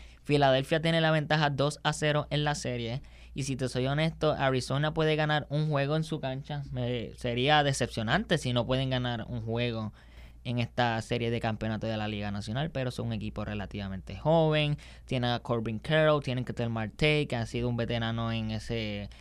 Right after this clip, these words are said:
en esa alineación y en ese roster de Arizona por varios años. Zach Gallen es un lanzador excelente, a pesar de que no tuvo la mejor demostración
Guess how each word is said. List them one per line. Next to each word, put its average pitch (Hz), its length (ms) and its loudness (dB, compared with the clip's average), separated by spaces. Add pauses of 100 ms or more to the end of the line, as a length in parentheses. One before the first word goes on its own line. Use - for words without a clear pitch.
(220)
en 127 100 -2
esa 127 200 4
alineación 123 520 0
y 135 160 0
en 117 60 -2
ese 120 180 -2
roster 123 500 0
de 117 120 -2
Arizona 113 400 -4
por 117 160 -4
varios 110 320 -2
años. 143 320 0
Zach 131 260 4
Gallen 135 400 6
es 131 120 0
un 127 200 0
lanzador 123 380 0
excelente, 123 560 -2
a 120 40 0
pesar 113 260 -2
de 117 100 -2
que 123 120 0
no 120 120 0
tuvo 123 260 0
la 117 120 0
mejor 117 260 -2
demostración 113 760 -2